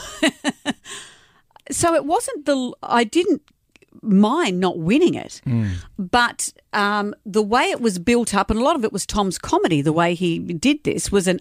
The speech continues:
Speaker 1: us and them, and that he didn't care about it, but he was determined to win it, and that was the comedic trope he chose.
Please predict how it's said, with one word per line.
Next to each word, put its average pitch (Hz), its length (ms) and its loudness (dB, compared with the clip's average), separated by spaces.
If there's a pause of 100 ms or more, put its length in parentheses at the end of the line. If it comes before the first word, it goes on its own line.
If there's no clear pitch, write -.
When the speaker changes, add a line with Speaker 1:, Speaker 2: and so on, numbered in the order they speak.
Speaker 1:
us 247 240 0
and 202 160 0
them, 139 320 0 (320)
and 196 160 2
that 185 120 0
he 320 200 2
didn't 269 240 0
care 247 280 4
about 151 280 2
it, 143 80 -6
but 170 80 2
he 180 80 2
was 170 100 -2
determined 214 440 0
to 165 120 -4
win 233 240 2
it, - 240 -8 (140)
and 214 140 4
that 311 140 2
was 254 140 -8
the 202 160 -2 (300)
comedic 226 360 2
trope 240 380 0
he 180 100 -6
chose. - 580 -2